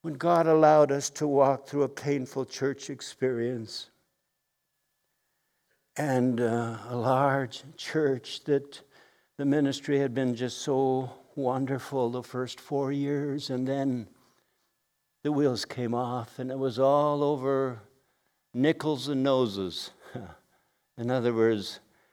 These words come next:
the A B Cs of church success from our North American culture's viewpoint, attendance, buildings, and cash.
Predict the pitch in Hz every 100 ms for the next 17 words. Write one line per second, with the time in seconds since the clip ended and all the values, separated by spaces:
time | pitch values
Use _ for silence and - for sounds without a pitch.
0 | _ - 135 147 160 139 143 139 - 156
1 | 147 139 101 120 - 147 135 - 143 135
2 | - 156 139 - 127 123 123 127 123 127
3 | 123 123 120 123 113 - 135 117 123 98
4 | 92 127 117 131 117 104 104 - 147 131
5 | 123 117 110 131 127 120 107 110 104 151
6 | 139 123 101 - -